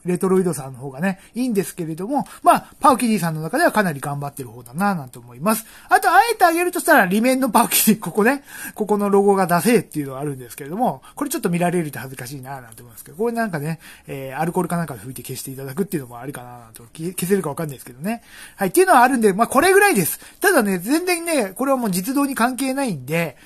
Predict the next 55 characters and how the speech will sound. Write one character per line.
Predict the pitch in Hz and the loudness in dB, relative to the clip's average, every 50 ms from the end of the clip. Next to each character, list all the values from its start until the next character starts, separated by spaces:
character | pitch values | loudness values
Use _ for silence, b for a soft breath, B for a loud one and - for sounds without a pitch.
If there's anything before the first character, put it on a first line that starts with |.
| B B B | B B B
あ | - 175 175 | -6 -4 -4
の、 | 170 170 165 165 156 165 165 | -4 -4 -6 -6 -8 -6 0
微 | 180 262 285 | 2 2 2
妙 | 370 381 381 | 2 2 2
な | 370 370 359 349 | 4 4 4 4
と | 359 359 - | 2 -2 0
こ | - 381 | 2 4
ろ | 392 392 | 2 4
と | 381 330 247 226 | 4 4 4 4
い | 214 226 240 247 | 6 4 4 2
う | 247 | 2
と | 240 294 | 0 -2
こ | 262 285 | -4 -2
ろ | 226 | -2
に | 190 | 0
上 | 175 151 170 208 | 2 2 2 2
げ | 269 302 294 | 2 2 2
る | 311 | 2
ま | 302 339 349 | 4 4 4
で | 339 285 | 4 2
も | 196 180 165 | 0 0 0
な | 175 202 | 0 -2
い | 233 | -2
ん | 220 | -2
で | 165 | -6
す | - | -6
け | - 151 | -6 -8
ど | 147 | -8
も、 | 143 139 - | -6 -8 -6
正 | - 277 349 | -4 -2 -2
直 | 330 330 - 226 | -2 -2 -4 0
ほ | 175 285 349 | 2 2 4
ぼ | 320 226 180 | 4 4 4
な | 202 233 | 4 4
い | 254 190 | 2 2
と | 185 151 | 0 -4
ね、 | 135 143 147 139 B B B B B | -6 -6 -10 -12 B B B B B
思 | 175 170 180 | -6 -6 -6
っ | 170 | -6
て | - 160 | -6 -8
い | 151 | -8
た | 143 160 | -6 -6
だ | 165 170 165 | -6 -6 -6
い | 160 | -6
て | - 175 | -6 -6
い | 156 185 196 170 | -4 -4 -4 -4
い | 143 | -4
よ | 135 127 | -6 -12
う | 120 | -14
な | 120 - | -20 -18
機 | - - - | -14 -14 -14
種 | - 135 | -14 -14
な | 120 117 | -14 -6
ん | 156 | -2
で、 | 226 214 - | -2 -2 -2